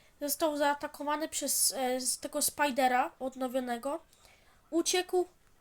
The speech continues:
i gdzieś trzasnął tam w dzwon. I potem,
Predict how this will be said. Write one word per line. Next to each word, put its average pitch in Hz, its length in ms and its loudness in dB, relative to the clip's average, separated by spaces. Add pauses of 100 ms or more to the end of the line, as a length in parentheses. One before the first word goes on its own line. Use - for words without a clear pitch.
(200)
i 294 320 -6
gdzieś 262 240 -4
trzasnął 269 480 -2
tam 247 220 -4
w 233 40 -16
dzwon. 320 420 -2 (560)
I 277 100 -6
potem, 277 720 -4